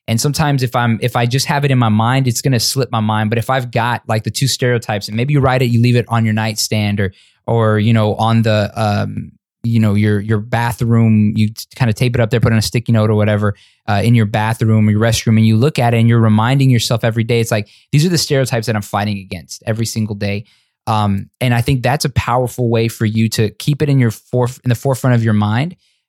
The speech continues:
and then say, "I'm not going to do that. Um,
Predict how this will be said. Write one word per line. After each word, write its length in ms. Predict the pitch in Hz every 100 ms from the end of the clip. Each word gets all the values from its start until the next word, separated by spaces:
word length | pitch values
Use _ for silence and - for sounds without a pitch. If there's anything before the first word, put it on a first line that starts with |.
| -
and 240 | 131 131 117
then 360 | 127 120 120 - _
say, 400 | - - 127 117 - _ -
"I'm 260 | 143 156
not 260 | 131 123 117
going 240 | 123 117 110
to 100 | 104
do 220 | 110 110
that. 200 | 92 85 _ _ _ _ -
Um, 360 | 113 107 104